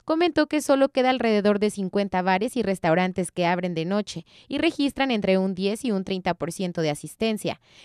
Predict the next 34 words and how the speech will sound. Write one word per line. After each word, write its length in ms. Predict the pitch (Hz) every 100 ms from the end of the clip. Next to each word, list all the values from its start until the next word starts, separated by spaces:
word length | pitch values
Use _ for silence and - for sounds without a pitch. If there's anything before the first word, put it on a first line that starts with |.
| -
En 100 | 262
el 100 | 269
caso 220 | 285 302
de 120 | 359
los 160 | 320 240
salones 440 | 220 202 202 202
de 140 | 185 175
fiestas, 480 | 214 196 - 254 226
dijo 260 | 247 208
que 120 | -
se 100 | 180
emitirá 440 | 175 165 - 165 180
un 80 | 185
comunicado 640 | 170 165 151 - 220 247
para 200 | - 294
los 220 | 311 254
dueños 360 | 208 214 196 190
y 40 | 190
administradores 760 | 170 170 160 165 165 190 185
de 100 | 160
estos 260 | 180 - 175
lugares, 460 | 165 160 226 190 - - - _
donde 220 | 294 311
se 100 | 311
les 200 | 285 285
informará 560 | 277 269 247 233 196 202
que 180 | 226 190
queda 240 | 185 185
estrictamente 800 | 175 - 190 - 180 190 190 208
prohibido 480 | 214 196 160 165 190
la 140 | 202
realización 680 | 165 147 143 151 143 165 151
de 80 | 175
eventos. 680 | 220 170 139 143 143 -